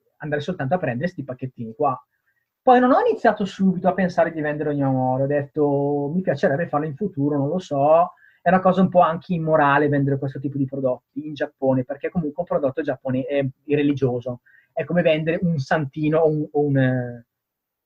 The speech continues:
o, o un rosario. Non è proprio così, nel senso che qua questi mamori i ragazzi attaccano sulle cartelle della scuola.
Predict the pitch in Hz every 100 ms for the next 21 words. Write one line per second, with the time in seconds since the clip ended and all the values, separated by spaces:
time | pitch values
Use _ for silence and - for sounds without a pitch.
0 | _ 147 139 131 127 127 127 - - -
1 | - - 160 156 147 147 156 139 135 135
2 | - 196 240 247 240 196 185 175 160 147
3 | 170 143 151 165 165 156 151 156 170 -
4 | _ 180 170 180 180 165 160 180 180 156
5 | 143 180 180 - 135 165 156 135 147 160
6 | 135 - 143 143 127 - 156 143 135